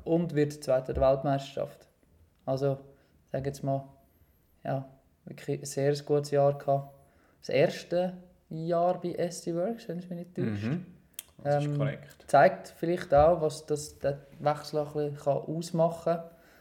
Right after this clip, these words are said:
Speaker 1: kann. Ähm, besondere Fahrerin.
Speaker 2: Ja, gerade Flandern, oder? Ich meine, das ist sicher ihr grösster Erfolg, gerade als, als Flämin, äh, das Rennen
Speaker 1: Mhm.
Speaker 2: zu gewinnen. Dort hast du ja gesehen, wie eben dort Marlene Reusser noch in der Offensive war. Das hat sie in eine Situation gebracht, wo sie nichts müssen machen hinten dran, wo sie aber auch noch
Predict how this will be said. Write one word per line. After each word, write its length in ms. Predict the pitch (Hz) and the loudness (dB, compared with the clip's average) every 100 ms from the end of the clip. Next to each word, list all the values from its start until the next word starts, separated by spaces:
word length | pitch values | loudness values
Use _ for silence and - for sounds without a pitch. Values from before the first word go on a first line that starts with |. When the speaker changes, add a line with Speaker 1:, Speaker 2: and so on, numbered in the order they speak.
| _ _ | _ _
Speaker 1:
kann. 260 | 135 147 151 | -2 -2 -2
Ähm, 340 | 151 151 143 - _ - 143 - _ | -4 -6 -8 -12 _ -16 -16 -18 _
besondere 360 | 147 143 160 175 | -2 0 0 2
Fahrerin. 600 | 170 165 165 170 180 - - - | 6 6 6 2 -4 -6 -14 2
Speaker 2:
Ja, 200 | 123 180 | 8 8
gerade 280 | 156 160 - | 8 4 4
Flandern, 520 | 135 151 185 180 147 | 4 4 6 8 10
oder? 120 | 165 | 8
Ich 60 | 139 | 2
meine, 140 | 127 | -2
das 140 | 127 120 | -4 -8
ist 120 | - | -8
sicher 260 | 139 - 135 - | -8 -10 -14 -12
ihr 220 | 127 127 | -8 -8
grösster 420 | 120 127 143 - | -6 -4 -4 -2
Erfolg, 280 | 151 131 147 | -4 0 -2
gerade 240 | - 131 131 | -2 -4 -2
als, 160 | 113 | -6
als 160 | - 110 | -10 -12
Flämin, 600 | - 107 113 131 127 123 | -10 -6 -6 -4 -6 -6
äh, 120 | - | -8
das 220 | 113 110 113 | -8 -6 -4
Rennen 160 | 135 156 | -2 -2
Speaker 1:
Mhm. 60 | |
Speaker 2:
zu 80 | 180 | -4
gewinnen. 260 | 123 127 117 | -4 -6 0
Dort 200 | 117 113 | 0 0
hast 80 | 113 | -4
du 60 | |
ja 60 | 110 | -6
gesehen, 320 | - 127 135 | -4 -4 -2
wie 80 | 117 | -2
eben 160 | 123 117 | -4 -4
dort 160 | 117 110 | -8 -4
Marlene 380 | 113 120 117 110 | -4 -2 -4 -4
Reusser 300 | 117 127 131 | -4 -6 -8
noch 80 | |
in 80 | 117 | -6
der 80 | 120 | -6
Offensive 460 | 120 - 117 123 127 | -6 -8 -8 -8 -8
war. 140 | 123 127 - | -8 -8 -8
Das 100 | 107 | -6
hat 160 | 110 | -6
sie 140 | - 117 | -6 -6
in 60 | |
eine 80 | 113 | -4
Situation 500 | 107 113 110 - 113 | -6 -8 -8 -2 -2
gebracht, 300 | 110 110 107 | 0 -2 -2
wo 60 | 110 | -6
sie 120 | 101 | -8
nichts 240 | 98 113 127 | -8 -8 -8
müssen 300 | 123 - 120 | -8 -8 -8
machen 320 | 120 - 113 | -8 -10 -10
hinten 240 | 123 123 | -8 -6
dran, 180 | 117 120 | -4 -4
wo 60 | 110 | -4
sie 120 | 98 | -6
aber 200 | 95 98 | -8 -6
auch 40 | 95 | -8
noch 140 | 92 | -6